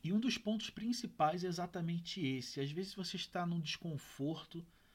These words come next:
num lugar que você não conhece, numa experiência que você nunca participou antes, mas você tá se sentindo pleno, né? E essa jornada do herói, ela pode ser traduzida de diversas maneiras diferentes.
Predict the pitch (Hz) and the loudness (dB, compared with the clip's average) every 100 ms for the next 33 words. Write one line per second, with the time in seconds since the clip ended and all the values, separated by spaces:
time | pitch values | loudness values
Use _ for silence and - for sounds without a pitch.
0 | - - 147 143 143 151 147 147 147 156 | -16 -4 -2 0 0 0 -2 -4 -4 -2
1 | 139 160 - 147 139 165 - 139 143 - | -2 -2 -2 -2 -2 -6 -4 -4 -2 -4
2 | 147 135 147 143 147 - 143 135 190 208 | -4 -4 -4 -6 -6 -4 -2 -2 -2 -6
3 | - 175 170 - 151 147 131 123 147 170 | -6 -6 -4 -8 -6 -4 -2 0 -2 -6
4 | - - - - - - - - 131 151 | -10 -12 -18 -20 -20 -20 -20 -12 -4 -2
5 | 185 180 180 - - 202 202 - 202 190 | 0 -2 -4 -4 -4 -2 -2 -2 -2 0
6 | 196 - - 180 - - 190 196 - - | -4 -8 -4 -4 -2 -2 -2 -4 -4 0
7 | 147 151 139 117 117 127 131 175 226 240 | 2 2 0 0 -2 -2 -2 -2 -2 0
8 | 226 196 190 180 160 139 110 131 190 131 | 2 4 2 0 0 0 0 0 0 -2
9 | - - - 117 131 - 143 151 - 180 | -6 -20 -12 -8 -6 -2 -2 -2 -4 -6
10 | 170 170 147 123 117 127 151 170 - 180 | -4 -6 -4 -4 -4 -4 -4 -6 -8 -8
11 | 180 123 123 165 - 226 220 190 147 - | -6 -4 -4 -4 -8 -6 -4 -4 -6 -10
12 | - 143 135 120 147 170 139 120 - 123 | -6 -2 -2 0 0 0 -2 -4 -6 -4
13 | 107 98 - | -4 -4 -8